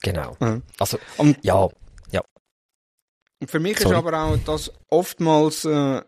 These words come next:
Speaker 2: etwas, wo die fehlende Kompetenz bei vielen Eltern, äh, ist. Du hast es a-, einleitend angetönt, wir arbeiten tagtäglich mit dem. Wir wissen, was auf diesen Plattformen möglich ist, was für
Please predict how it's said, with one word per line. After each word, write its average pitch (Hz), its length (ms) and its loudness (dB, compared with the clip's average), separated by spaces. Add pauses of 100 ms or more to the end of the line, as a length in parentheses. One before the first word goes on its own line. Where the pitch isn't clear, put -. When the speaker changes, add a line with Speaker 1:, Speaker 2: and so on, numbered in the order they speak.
(180)
Speaker 2:
etwas, 151 540 -2
wo 139 100 2
die 135 160 -6
fehlende 143 600 2
Kompetenz 139 840 -2
bei 131 160 -10
vielen 143 420 2
Eltern, 139 520 2 (560)
äh, 131 400 -2 (580)
ist. 131 320 0
Du 131 40 2
hast 127 120 2
es 127 100 -2
a-, 117 260 -6 (380)
einleitend 147 600 0
angetönt, 143 600 -2
wir 139 160 -4
arbeiten - 300 -6
tagtäglich 139 580 -4
mit 139 220 -4
dem. 131 220 0
Wir 117 200 -2
wissen, 139 440 2 (420)
was 131 240 0
auf 139 100 -2
diesen 127 220 2
Plattformen 131 800 2
möglich 143 460 0
ist, 127 200 -2
was 127 180 -4
für 135 180 -2